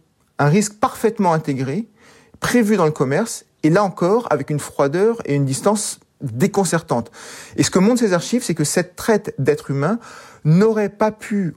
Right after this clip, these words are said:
aussi bien fonctionner sans ce système d'assurance précis et sophistiqué.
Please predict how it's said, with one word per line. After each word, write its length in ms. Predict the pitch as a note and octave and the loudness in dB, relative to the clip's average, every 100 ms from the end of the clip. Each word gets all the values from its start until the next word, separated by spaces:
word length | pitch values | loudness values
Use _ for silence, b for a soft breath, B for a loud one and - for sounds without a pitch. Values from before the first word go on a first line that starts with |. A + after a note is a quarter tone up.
| _ | _
aussi 420 | A#3+ C4 - - | 2 2 0 -2
bien 240 | G#3 F#3 G3+ | 0 2 0
fonctionner 680 | E3+ D#3+ - D3+ D3 G#3+ b b b | 0 -4 -2 0 0 -2 b b b
sans 320 | - - C4 | -2 2 2
ce 120 | A#3 | 0
système 340 | F3+ F3+ - E3 | -2 0 2 2
d'assurance 600 | D3+ - C#3 D#3 G#3 - | 2 0 0 0 -2 -6
précis 600 | - - F#3+ - F3 G3+ - - | -4 -2 -2 -2 -4 -6 -6 -4
et 60 | |
sophistiqué. 640 | C#3 D#3+ C#3+ - - - | -2 -2 -4 -10 -10 -10